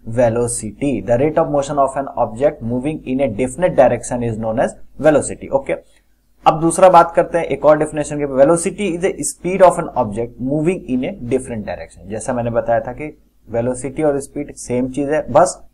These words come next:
direction का फर्क हो जाता है। Direction कैसा, Particular एक direction में कितना distance travel किया object per unit of time में, तो उसको हम लोग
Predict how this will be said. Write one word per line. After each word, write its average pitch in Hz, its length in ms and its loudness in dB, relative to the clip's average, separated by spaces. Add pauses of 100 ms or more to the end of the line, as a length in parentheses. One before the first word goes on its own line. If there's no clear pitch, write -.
direction 175 500 6
का 175 100 6
फर्क 139 280 4
हो 110 140 -4
जाता 92 300 -6
है। 85 100 -12 (380)
Direction 139 460 2
कैसा, 170 300 2
Particular 170 640 2
एक 170 200 4
direction 139 400 4
में 165 180 -4
कितना 143 400 -2
distance 143 540 -4
travel 127 300 2
किया 135 260 0
object 120 540 -4
per 131 100 6
unit 123 220 -4
of 120 120 -4
time 104 220 -4
में, 117 140 -4
तो 117 100 -8
उसको 107 200 -8
हम 101 160 -8
लोग 165 220 -4